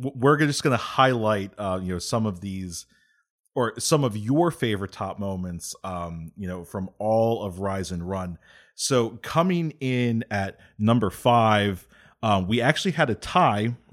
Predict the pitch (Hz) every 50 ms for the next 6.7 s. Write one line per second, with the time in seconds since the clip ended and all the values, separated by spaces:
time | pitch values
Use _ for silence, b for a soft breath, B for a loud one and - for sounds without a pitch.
0 | - _ - - 117 113 113 110 110 107 107 101 - - 107 107 104 98 98 -
1 | 104 101 95 - - 127 139 147 - - - - - - - 135 131 123 123 120
2 | - 113 98 92 113 113 110 117 113 - - - - 110 104 98 95 - - 92
3 | 98 98 101 98 92 - - - 107 107 101 101 98 95 95 92 87 - b b
4 | b b b b b - - 151 143 - - - 110 101 104 110 - 104 107 107
5 | 95 95 98 98 98 95 - 90 95 95 98 - 95 101 98 101 104 110 107 -
6 | - 117 95 95 101 107 117 117 110 104 98 95 95